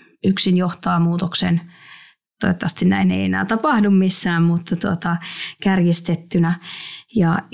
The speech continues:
tai sitten se toinen ääripää, että tosiaan se tehdään yhdessä ja siinä tarvitaan monia niin kuin välivaiheita, mutta, mutta tämä niin kuin johtaa ajatuksen myös siihen, että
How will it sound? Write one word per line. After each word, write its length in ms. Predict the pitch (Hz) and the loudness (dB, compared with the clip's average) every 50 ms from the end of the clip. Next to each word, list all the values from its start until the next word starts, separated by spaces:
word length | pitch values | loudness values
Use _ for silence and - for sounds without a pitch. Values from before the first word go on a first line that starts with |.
| - - - - | -10 -10 -6 -2
tai 180 | 190 185 185 | 0 2 2
sitten 360 | 180 202 202 202 - 208 196 | 2 2 0 -2 0 0 0
se 100 | 196 196 | 0 0
toinen 380 | 196 226 233 240 233 208 196 190 | 0 0 2 2 4 4 4 4
ääripää, 420 | 190 190 185 190 180 180 - 180 | 2 2 0 -2 -4 -4 -4 -4
että 120 | 170 170 - | -4 -4 -2
tosiaan 320 | - 180 - 190 180 180 | -2 0 0 2 0 0
se 100 | 185 175 | -2 -2
tehdään 420 | 175 - 190 185 185 196 180 175 - | -2 -2 -2 -2 0 0 0 0 0
yhdessä 680 | - 226 220 - - 165 170 156 - - - - 196 196 196 - - - - _ _ _ - - - - - - _ - | 0 0 -2 0 -2 -2 -2 0 0 -2 -2 0 0 0 0 -2 -8 -18 -20 _ _ _ -20 -20 -16 -16 -16 -14 _ -2
ja 100 | 226 190 | 0 0
siinä 440 | - - 175 170 170 170 175 - - - - | 2 2 2 2 2 2 0 -4 -8 -8 -4
tarvitaan 460 | 190 190 196 190 180 175 180 175 175 | -2 0 2 2 0 0 0 0 0
monia 300 | 175 180 180 175 170 170 | 2 2 0 0 0 0
niin 180 | 170 175 175 - | -2 -2 -2 0
kuin 140 | 190 185 | 2 2
välivaiheita, 720 | 196 208 208 208 180 180 180 190 160 151 165 - - - - | 4 4 2 2 2 0 0 0 0 -2 -2 -4 -4 -4 -2
mutta, 460 | 202 196 190 190 - 98 98 104 98 - | 0 0 0 -2 -2 -4 -4 -4 -4 -4
mutta 300 | - 123 104 - - 107 - - _ _ _ _ _ _ _ _ _ - | -2 -2 -2 0 -2 -6 -6 -6 _ _ _ _ _ _ _ _ _ 0
tämä 200 | 208 208 220 226 | 2 2 4 4
niin 140 | 214 190 196 | 4 4 2
kuin 120 | 214 196 | 2 0
johtaa 320 | 214 214 208 - - 202 | 0 0 -2 -4 -4 -2
ajatuksen 540 | 214 214 233 233 214 - 196 - - - 180 | 0 0 0 0 -2 -4 -4 -4 0 0 2
myös 320 | 180 180 180 180 - - - | 2 2 2 0 -2 -2 0
siihen, 420 | 226 226 220 208 196 185 190 190 | 0 2 2 2 2 2 0 0
että 380 | - 185 170 - - - 180 | -2 -6 -8 -8 -6 -4 -4